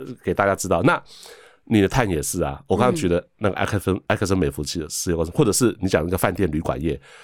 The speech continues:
Speaker 1: 客人不是说付了钱就走了，然后你只是缴水费、电费哦，你的碳费也要你，因为他在这里消费，
Speaker 2: 嗯。
Speaker 1: 是，是不是？那谁来付？
Speaker 2: 嗯。
Speaker 1: 啊，如果供应链能够一起来把它做好的话，降低这个，这个所谓的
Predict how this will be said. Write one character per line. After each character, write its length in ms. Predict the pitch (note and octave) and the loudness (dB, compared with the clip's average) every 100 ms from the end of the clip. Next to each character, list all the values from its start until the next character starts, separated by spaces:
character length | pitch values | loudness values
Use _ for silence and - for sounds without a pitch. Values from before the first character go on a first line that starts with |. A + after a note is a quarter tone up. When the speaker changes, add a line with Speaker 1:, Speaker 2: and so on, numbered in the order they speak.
| - - | -10 0
Speaker 1:
客 240 | F3+ C#3 | 4 6
人 220 | G2+ F2 F#2+ | 4 2 0
不 120 | G#2+ | -2
是 140 | - | 0
说 160 | B2 B2 | 2 2
付 180 | - D3 | 4 4
了 100 | G2+ | 4
钱 220 | - F2+ | 2 2
就 80 | A2+ | 2
走 180 | E2 | 0
了， 120 | C#2 D#2 | 0 2
然 100 | A#2+ | 2
后 60 | |
你 100 | G2+ | 2
只 180 | G2+ G#2+ | 0 0
是 60 | A2+ | 2
缴 160 | F2+ | 2
水 180 | E2+ E2 | 2 2
费、 160 | E2 G2 | 2 2
电 240 | G#2 E2+ | 2 2
费 160 | F#2 D2+ | 2 -2
哦， 220 | C2+ - | -4 -8
你 120 | - D#2+ | -6 -4
的 80 | E2 | -2
碳 220 | - F2+ | -2 0
费 180 | F2+ C#2+ | -2 -2
也 20 | |
要 120 | C#2+ | -4
你， 100 | B1+ - _ _ _ _ - | -8 -12 _ _ _ _ -4
因 60 | |
为 20 | |
他 100 | G2 | 0
在 100 | F#2 | 0
这 120 | F2 E2 | 0 0
里 60 | |
消 160 | D#3 D2 | 0 -4
费， 160 | - | -4
Speaker 2:
嗯。 100 | - - _ _ _ _ _ | -8 -12 _ _ _ _ _
Speaker 1:
是， 200 | - - | -8 -4
是 120 | - A#2+ | 2 4
不 60 | |
是？ 180 | A2 F2+ | 4 4
那 120 | D3+ | 2
谁 240 | - - A#2 | 2 2 4
来 120 | A2 | 2
付？ 320 | - B2 D#2+ _ _ _ | 0 -2 -4 _ _ _
Speaker 2:
嗯。 240 | G#3+ G3+ F#3+ | -4 0 2
Speaker 1:
啊， 100 | A2 | 4
如 120 | E3+ | 4
果 80 | B2+ | 4
供 240 | E3 E3 | 4 4
应 40 | |
链 140 | D#3+ B2 | 4 4
能 80 | A#2 | 4
够 140 | D3 | 2
一 100 | D#3+ | 0
起 140 | - | 0
来 100 | G2 | 2
把 100 | G2 | 2
它 120 | F2 A2+ | 0 2
做 180 | B2 | 2
好 100 | G2 | 2
的 80 | E2 | 0
话， 240 | F#2+ F#2 D2+ - _ | 0 0 -4 -16 _
降 220 | - A#2+ | -2 0
低 80 | A#2+ | -2
这 100 | A#2 | -2
个， 140 | G#2 - _ _ _ _ | -2 -4 _ _ _ _
这 100 | - | -2
个 220 | A2 F#2+ F#2 _ _ - | 2 2 2 _ _ -4
所 160 | F#2+ | 2
谓 60 | |
的 100 | A2 | 2